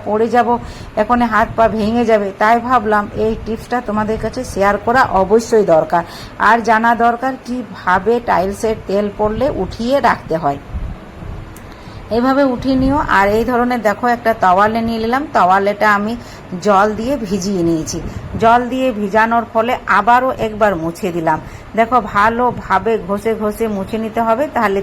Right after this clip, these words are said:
তেল একদমই থাকবে না, আর স্লিপ করার কোনো ভয় থাকবে না, আর হাড় গুড় ভাঙার কোনো সম্ভাবনাই থাকবে না। তাই বাথরুমে হোক, ঘরেই হোক, ভালোভাবে পরিষ্কার করে রাখো।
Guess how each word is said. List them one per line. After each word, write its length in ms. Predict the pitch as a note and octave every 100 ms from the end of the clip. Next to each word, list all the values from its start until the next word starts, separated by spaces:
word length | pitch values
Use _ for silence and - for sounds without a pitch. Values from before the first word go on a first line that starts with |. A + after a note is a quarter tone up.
| G3
তেল 260 | G3+ A#3+ C#4 -
একদমই 500 | F3 F#3+ G3+ A3 G#3+
থাকবে 380 | A3+ G#3 G#3
না, 120 | A#3 C#4 - - -
আর 200 | - G3+
স্লিপ 360 | A3 - G#3+ A#3 -
করার 240 | A#3+ C#4 C#4+
কোনো 240 | A3 A3 A#3
ভয় 260 | F#3 D#3
থাকবে 340 | D#3 D#3+ D#3 E3
না, 140 | E3 - - -
আর 160 | F#3+ G3+
হাড় 380 | G3+ F#3 G3+ G#3+
গুড় 300 | G3+ A#3+ A#3
ভাঙার 420 | G3 E3+ F#3+ A#3 B3
কোনো 260 | G#3 G3+ A#3+ -
সম্ভাবনাই 600 | F3+ F#3 G3 G#3+ A#3 A#3
থাকবে 380 | G3+ D3+ F#3+ F#3
না। 120 | D#3+ - - -
তাই 240 | A3+ A3+ G#3+
বাথরুমে 580 | G3 G#3+ A3 A3+ A#3+
হোক, 200 | A#3+ A#3+ A3 F#3+
ঘরেই 300 | E3+ G3+ G#3+
হোক, 200 | A#3 G#3+ F#3
ভালোভাবে 520 | E3+ F#3 G#3 G#3+ F#3+ B3+
পরিষ্কার 420 | F#3+ F3 - F3+
করে 260 | E3 E3 D3+
রাখো। 320 | D#3 D#3+ D#3